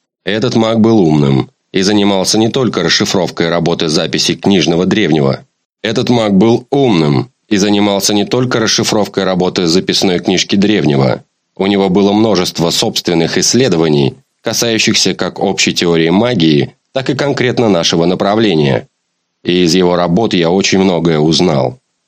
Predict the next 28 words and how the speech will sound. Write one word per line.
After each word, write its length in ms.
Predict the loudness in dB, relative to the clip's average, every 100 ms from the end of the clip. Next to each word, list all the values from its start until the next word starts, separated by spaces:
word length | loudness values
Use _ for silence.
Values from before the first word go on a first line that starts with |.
| -2
Излагал 460 | 0 2 0 0
он 120 | 0 0
все 180 | -2
простым, 600 | -4 -4 -4 -2 0 0
понятным 540 | 0 0 -2 -2 0 2
языком, 600 | 2 0 -2 -2 -2 -4 _ _ -4
будто 280 | -2 0 -2
специально 680 | -4 -2 -2 0 0 0 0
готовил 460 | -2 -2 0 0
свои 320 | 0 0 0
труды 420 | 0 0 2 2 2
для 160 | 2
дальнейшего 640 | 0 2 2 0 0 0 0
их 300 | -2 -4 -2
изучения 640 | 0 0 0 0 0 0
кем-либо. 680 | -2 -2 0 0 0 -4 -6 _ _ _ _ -2
Плюс 280 | 0 2 0
я 100 | 0
разбирал 460 | 0 0 2 0
монографии, 920 | 2 2 2 2 0 0 0 0 -2 -6 _ -6
написанные 560 | -4 -2 0 0 0
другими 420 | 0 0 2 0 0
авторами-магами. 1080 | -2 -4 -2 0 2 0 0 0 0 -2 -8 _ _
Все 160 | -4 -2
это 180 | 0 2
было 220 | 2 4
несложно 640 | 2 2 2 2 2 0
делать. 480 | 0 0 0 -2 -6